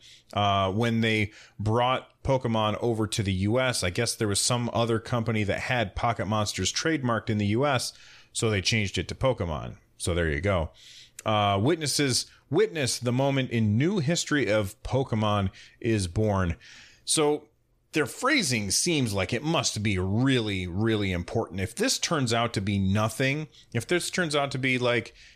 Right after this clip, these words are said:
"Hey, we're gonna do a Pokemon cartoon or so-, or, or, you know, a new Pokemon cartoon," or,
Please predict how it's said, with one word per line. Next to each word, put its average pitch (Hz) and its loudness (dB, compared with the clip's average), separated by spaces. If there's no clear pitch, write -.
"Hey, 151 2
we're 113 2
gonna 123 2
do 127 0
a 120 0
Pokemon 131 0
cartoon 147 0
or 123 2
so-, - -2
or, 123 2
or, 95 -2
you 123 2
know, 110 2
a 110 2
new 135 2
Pokemon 135 0
cartoon," 104 0
or, 101 2